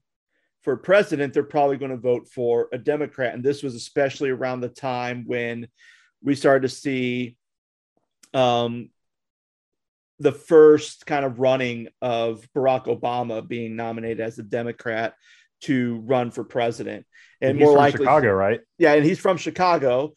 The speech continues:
Speaker 1: So, eh, but he even said, you know, they're more likely they're gonna vote Democrat, and especially they're probably gonna vote African-American if someone was running in politics, because of just the culture of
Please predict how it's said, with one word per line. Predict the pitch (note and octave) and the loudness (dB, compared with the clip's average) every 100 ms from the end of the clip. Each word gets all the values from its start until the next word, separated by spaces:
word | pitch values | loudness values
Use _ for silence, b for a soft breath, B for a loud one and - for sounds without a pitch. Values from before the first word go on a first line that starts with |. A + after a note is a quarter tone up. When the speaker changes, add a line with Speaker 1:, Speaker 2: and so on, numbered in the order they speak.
| b b | b b
Speaker 1:
So, | - D#3+ D3+ | 2 6 6
eh, | C3+ | 4
but | B2 D#3+ | 4 4
he | F3 E3+ | 2 -2
even | D#3 D#3 | -6 -6
said, | - D3 | -2 -2
you | C#3 | -2
know, | C#3 C3+ | -6 -2
they're | C#3+ D#3+ | 0 2
more | D#3+ | 4
likely | D3+ D3+ D3 C#3 | 4 2 -2 -10
they're | C3+ | -10
gonna | C3 | -4
vote | C3+ B2 | -2 -2
Democrat, | E3+ F3 D#3 - C#3 B2 | -2 -2 -2 -2 -2 -2
and | |
especially | B2+ - D3+ C#3+ C3+ | -8 -4 -4 -4 -8
they're | C3 | -6
probably | C#3 B2+ | -4 -4
gonna | B2 A#2+ | -6 -6
vote | B2 A#2 - | -4 -4 -2
African-American | A#2+ - A#2+ A#2+ A2+ A#2+ A#2 A2+ A2+ | -6 -8 -12 -10 -6 -4 -4 -6 -12
if | G#2+ | -16
someone | - A#2 A2 A2 | -10 -10 -8 -8
was | A2 A2+ | -8 -8
running | A#2+ A2 A2 - | -8 -8 -10 -14
in | G#2 _ | -20 _
politics, | B2+ A#2+ G#2 - G#2+ - | -6 -6 -8 -12 -14 -14
because | - G#2 A#2 A2+ A#2 | -18 -8 -8 -6 -6
of | A2+ - _ b b | -8 -10 _ b b
just | E3 - | 0 2
the | D#3 | -4
culture | - D#3 D3 D3 - A#2+ A2+ G#2 b b b _ - | 0 2 2 0 -10 -8 -8 -10 b b b _ 0
of | C3 B2 A#2+ | 4 4 0